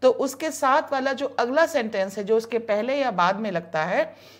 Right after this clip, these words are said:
वो हमेशा प्रेजेंट टेंस में ही बनेगा। दोनों सेंटेंसेस फ्यूचर में नहीं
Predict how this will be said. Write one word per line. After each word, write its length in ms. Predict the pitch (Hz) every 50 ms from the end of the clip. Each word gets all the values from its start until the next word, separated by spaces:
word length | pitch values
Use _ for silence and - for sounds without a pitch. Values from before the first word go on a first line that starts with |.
| _ _ -
वो 240 | 202 226 254 302 359
हमेशा 960 | 339 269 247 214 202 185 185 180 180 175 - - 247 240 220 175 170 175 - - - _ - - _ _ _ -
प्रेजेंट 460 | 233 226 220 220 214 277 302 302 -
टेंस 360 | - 208 185 196 196 - -
में 220 | 208 196 196 196 202 -
ही 180 | 247 277 320
बनेगा। 680 | 240 190 175 160 160 156 151 151 165 180 220 254 269 - - - - - - _ 165
दोनों 380 | 160 226 240 269 294 370 392 359
सेंटेंसेस 920 | - 320 262 247 - 254 220 214 208 - - 202 214 254 - - - - - - _ _ -
फ्यूचर 480 | 247 254 269 285 277 330 320 311 311
में 380 | 262 233 233 233 240 269 294 277 - - _ 202
नहीं 680 | 185 180 196 208 214 - - 254 269 285 311 330 311